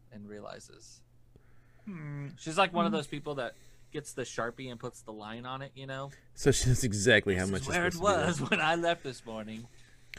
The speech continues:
Speaker 2: Well,
Speaker 1: Uh, so
Speaker 2: my, my
Speaker 1: she will
Speaker 2: wife, because she likes to really know how much she's using in each cup and wants each cup to be the same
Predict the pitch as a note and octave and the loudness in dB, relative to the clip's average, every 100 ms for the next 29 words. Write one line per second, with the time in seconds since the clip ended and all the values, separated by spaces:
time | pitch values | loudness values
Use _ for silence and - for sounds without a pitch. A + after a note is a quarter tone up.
0 | - - - B2+ B2+ G#2+ - - A#2 B2 | -18 2 12 12 12 12 6 4 6 8
1 | G3 - B2 A#2+ C#3 B2 G#2+ - - - | 8 8 10 12 12 12 12 8 -6 -14
2 | - - - A#2+ A#2 A#2 G2+ - B2 G#2 | -20 -20 2 4 8 8 6 6 6 10
3 | G2+ G#2+ - - F#2+ E2+ F#2+ A2 G#2+ G2 | 10 10 6 2 2 4 6 8 8 8
4 | F#2+ F2+ G2 G#2 G2+ - - G2+ F2 E2 | 6 6 4 6 6 4 2 2 2 0
5 | E2+ F#2+ G2+ F2+ E2+ D#2 E2 - F2+ F2+ | 0 4 4 2 -2 -2 -4 -4 -4 -4
6 | F2 - F2 E2+ F2+ E2+ E2+ E2+ - D#2+ | -4 0 2 2 0 -2 -2 -4 -6 -4
7 | - F2+ - E2+ F2 F2+ - - G2 F2+ | -2 -2 -2 -2 -2 0 0 4 6 6
8 | E2 F#2 F#2 | 4 -2 -8